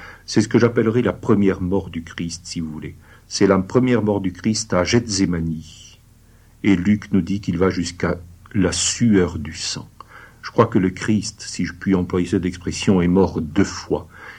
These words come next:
Il est mort une fois au jardin de l'agonie, d'une mort, euh, euh, terrible. Et ensuite, il est mort,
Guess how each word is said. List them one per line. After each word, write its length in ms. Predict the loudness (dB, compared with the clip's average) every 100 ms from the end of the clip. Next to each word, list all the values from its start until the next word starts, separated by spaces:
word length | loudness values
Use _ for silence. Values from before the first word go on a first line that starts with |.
| -6
Il 120 | 0 4
est 80 |
mort 180 | 4 4
une 160 | 4 2
fois 240 | 4 4
au 60 | 4
jardin 300 | 0 -2 -2
de 100 | -2
l'agonie, 460 | -2 -2 -2 -4 -6 -14 -20 -20 _ _ _ -10
d'une 300 | -4 0 2
mort, 480 | 4 4 4 0 -6
euh, 280 | -4 -4 -6 -12 -20 -20 -20 _ _ -18
euh, 200 | -16 -16 -16 -20 -10 2
terrible. 520 | 2 2 -6 -10 -12 -16 _ -20 _ _ _ _ _ _ _ _ 2
Et 220 | 4 4
ensuite, 400 | 2 0 -2 -2
il 100 | 0
est 60 | 0
mort, 400 | 0 -2 -4